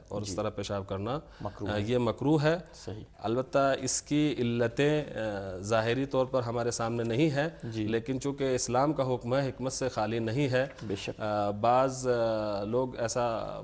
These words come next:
Speaker 1: بتاتے ہیں کہ جن کے ذریعے سے یہ بھی معلوم ہوتا ہے کہ اس طریقے سے، آ، کچھ ایسے اثرات، آ، انسان میں پیدا ہوتے ہیں کہ جو اس کے لیے ناگوار ہیں۔
Speaker 2: ہوں،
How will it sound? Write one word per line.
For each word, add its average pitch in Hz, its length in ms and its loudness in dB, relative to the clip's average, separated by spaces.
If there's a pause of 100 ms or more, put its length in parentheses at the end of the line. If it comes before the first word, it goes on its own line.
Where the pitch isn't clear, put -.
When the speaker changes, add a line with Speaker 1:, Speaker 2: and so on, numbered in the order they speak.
Speaker 1:
بتاتے 110 440 2
ہیں 139 160 2
کہ 143 120 -4
جن 120 160 -2
کے 117 140 -2
ذریعے 120 300 0
سے 120 540 0
یہ 107 240 2
بھی 139 80 4
معلوم 117 260 2
ہوتا 113 280 0
ہے 123 160 0
کہ 135 260 -2
اس 120 140 -4
طریقے 113 360 0
سے، 117 280 2 (500)
آ، - 40 -8 (460)
کچھ 131 320 -2 (480)
ایسے 123 480 2
اثرات، 117 720 2
آ، 101 40 -2 (240)
انسان 113 380 -2
میں 123 220 -2
پیدا 113 300 0
ہوتے 110 300 -4
ہیں 117 200 -4
کہ 123 160 -6
جو 120 320 -2
اس 107 120 -8
کے 110 100 -4
لیے 107 180 -2
ناگوار 90 460 -4
ہیں۔ - 160 -14 (100)
Speaker 2:
ہوں، 101 280 -8